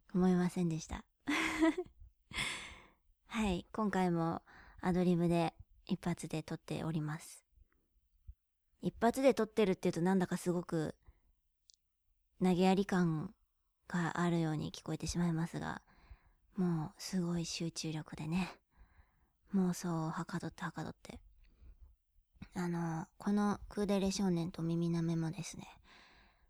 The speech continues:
構想練る前に撮っちゃったっていう。はい。何言ってんのって感じでしょうが、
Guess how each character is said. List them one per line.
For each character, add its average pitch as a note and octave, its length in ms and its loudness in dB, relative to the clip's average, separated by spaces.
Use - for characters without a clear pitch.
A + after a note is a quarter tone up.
構 C4 240 6
想 B3 520 4
練 A#3+ 200 6
る A#3 100 4
前 G#3 260 4
に F3 140 2
撮 F#3 120 -4
っ - 60 -4
ち - 80 -4
ゃ E3+ 40 -2
っ - 60 -6
た F3+ 120 -12
っ - 100 -16
て F#3+ 100 -6
い - 80 -6
う。 - 160 -12
は G3 300 4
い。 - 140 -4
何 C4 180 4
言 G#3+ 100 4
っ - 20 -4
て F#3 120 0
ん E3 60 4
の G3 80 2
っ G#3+ 60 -4
て F#3 100 -6
感 E3 180 -2
じ F#3+ 80 -8
で E3+ 100 -2
し - 100 -4
ょ E3 40 -2
う D#3+ 40 -4
が、 D#3 240 -6